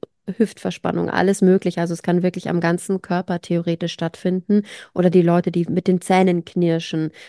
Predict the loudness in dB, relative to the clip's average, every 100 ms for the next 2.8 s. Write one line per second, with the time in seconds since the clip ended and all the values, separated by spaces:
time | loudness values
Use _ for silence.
0 | -4 -2 2 2 4 2 2 0 2 0
1 | 0 -2 -4 -8 -6 -6 -6 -8 -10 -14
2 | -10 -6 -6 -6 -4 -4 -4